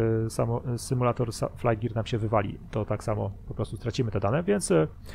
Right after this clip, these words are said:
pamiętajmy o tym, że zamykamy tak normalnie poprzez to menu, tak, em, standa-, standardowo. Wtedy dane zostaną, e, tak zapisane. No i dobrze, idąc dalej, mamy kolumnę land. Tutaj jest, mamy informację, czy wylądowaliśmy. Jeżeli jest jedyneczka, to tutaj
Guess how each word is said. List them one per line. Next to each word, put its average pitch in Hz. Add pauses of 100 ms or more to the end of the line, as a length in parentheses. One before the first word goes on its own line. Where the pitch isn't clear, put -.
(340)
pamiętajmy 165
o 127
tym, 131
że 120
zamykamy 110
tak 113
normalnie 123
poprzez -
to 117
menu, -
tak, 104
em, 101
standa-, 113
standardowo. 110 (160)
Wtedy 135
dane 117
zostaną, 107
e, 107 (400)
tak 107
zapisane. - (140)
No 208
i 240
dobrze, 110
idąc 170
dalej, 156 (200)
mamy 175
kolumnę 143 (100)
land. 127
Tutaj 170
jest, 156
mamy 147
informację, 131
czy -
wylądowaliśmy. 135
Jeżeli 135
jest 151
jedyneczka, 170
to 139 (380)
tutaj 127